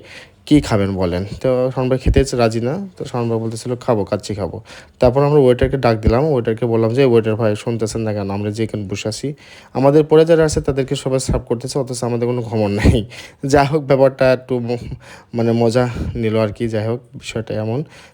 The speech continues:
তারপর আমরা ডাক দিলাম, আমাদেরকে মেনু দিয়ে গেছে, আমরা সিলেক্ট করলাম এটা খাবো। তারপর আমাদের প্লেট দেওয়া হয়েছে, প্লেট দিয়ে গেছে, but আমাদের কোনো আবার খবর নেই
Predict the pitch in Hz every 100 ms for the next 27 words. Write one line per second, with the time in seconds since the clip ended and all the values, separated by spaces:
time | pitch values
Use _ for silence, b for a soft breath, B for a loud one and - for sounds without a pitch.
0 | _ 113 113 123 117 113 113 113 110 104
1 | 101 107 110 143 123 104 104 104 107 101
2 | 104 104 104 107 104 110 143 151 - -
3 | 101 104 110 110 - 110 113 107 107 101
4 | 104 113 131 101 104 104 107 107 101 101
5 | 98 104 107 113 110 - 160 B B B
6 | _ - 131 135 139 147 113 110 107 104
7 | 107 107 107 107 117 110 113 110 - 95
8 | 85 90